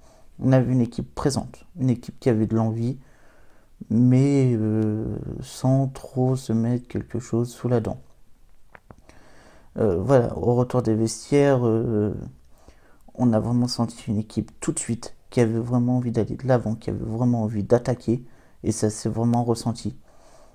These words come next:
Donc premier but d'Eric Junior, euh, Dinaï Dimbe, malheureusement signalé hors jeu, alors que l'arbitre a sifflé et levé son drapeau, euh, alors que, euh, Dina était déjà en train de célébrer son but,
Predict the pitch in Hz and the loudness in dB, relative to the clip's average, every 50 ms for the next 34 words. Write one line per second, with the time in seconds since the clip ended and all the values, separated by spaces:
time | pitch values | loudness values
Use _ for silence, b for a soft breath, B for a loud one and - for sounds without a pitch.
0 | b b - - - 113 110 107 104 - - - - 135 131 131 127 123 127 131 | b b -20 -8 -2 0 0 0 0 -2 -6 -6 -2 0 2 2 2 2 0 0
1 | 131 135 135 135 135 - 110 107 107 123 127 120 117 117 120 120 120 123 123 123 | -2 -2 -2 -2 -2 -2 -2 0 2 2 2 2 0 0 -2 0 2 2 4 2
2 | 120 123 123 117 131 117 117 120 - 131 120 117 117 110 107 - 117 117 113 - | 2 0 -2 -2 -2 -2 -4 -4 -2 0 0 2 0 0 -2 -2 -2 -2 -2 0
3 | - 135 139 139 131 - - 120 123 127 131 135 131 127 127 123 123 117 117 120 | 0 2 2 2 0 0 0 2 4 4 6 4 4 4 4 2 2 0 0 0
4 | 123 123 123 127 127 127 131 127 123 117 - - - - - _ - - - - | 2 2 2 2 2 2 2 2 0 -2 -4 -8 -16 -20 -20 _ -20 -16 -6 -2
5 | 127 123 120 117 117 117 113 113 113 113 113 120 117 131 127 - b b b b | 0 2 2 2 0 0 -2 -2 -2 -2 -2 -2 -2 -2 -4 -8 b b b b
6 | b b b b b b b b b - - 107 104 107 104 101 - - - 117 | b b b b b b b b b -10 -2 0 2 2 2 0 -4 -4 -2 0
7 | 117 120 113 120 120 - - 117 110 104 92 120 - - - 123 120 - - 131 | 0 0 0 -2 -4 -4 -2 -2 -2 0 -2 -4 -8 -8 -6 -6 -8 -4 -2 0
8 | 127 127 - - 117 113 113 120 117 120 123 120 - 120 117 113 113 110 110 110 | 2 2 0 0 -2 -2 0 0 0 0 0 -2 -2 -2 -4 -2 -2 -2 -2 -4
9 | - - 131 131 123 123 120 120 - 110 110 117 117 - - - 120 107 110 107 | -4 -2 0 2 2 2 2 2 0 0 0 0 -2 -4 -4 -4 -2 0 0 0
10 | 101 101 107 107 - - - - 107 120 120 123 123 120 120 117 - - 113 - | 0 0 -2 -2 -4 -6 -6 -6 -6 -2 0 2 2 2 2 0 -2 -4 -4 -2
11 | 113 117 117 120 117 113 - - 120 117 - - 110 113 117 117 - 120 117 - | -2 -2 0 -2 -2 -4 -4 -4 -6 -4 -4 -4 -2 -2 -2 -2 -4 -8 -8 -6
12 | - 107 110 117 127 135 135 | -4 -4 -2 -2 -4 -6 -8